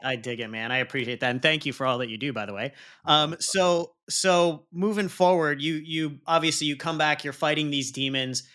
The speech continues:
Speaker 1: and you find that really pushing through these demons is where you, where you find that bliss.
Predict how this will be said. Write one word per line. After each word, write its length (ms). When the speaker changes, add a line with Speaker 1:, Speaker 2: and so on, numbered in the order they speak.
Speaker 1:
and 120
you 80
find 400
that 120
really 420
pushing 360
through 200
these 160
demons 340
is 160
where 220
you, 280
where 240
you 160
find 300
that 180
bliss. 460